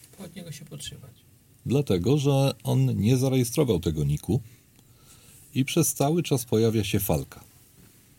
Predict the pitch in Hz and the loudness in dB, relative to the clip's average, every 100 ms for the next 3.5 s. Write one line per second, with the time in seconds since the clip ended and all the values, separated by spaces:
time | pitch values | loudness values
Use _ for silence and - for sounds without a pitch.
0 | _ _ _ _ _ _ - - - - | _ _ _ _ _ _ -16 -12 -12 -12
1 | - 151 202 208 147 160 139 - 101 98 | -2 0 2 2 2 2 -2 0 0 2
2 | 113 104 92 - 85 87 92 87 85 80 | 0 2 0 0 -2 0 2 0 2 0
3 | 69 80 76 - | 0 -2 -4 -4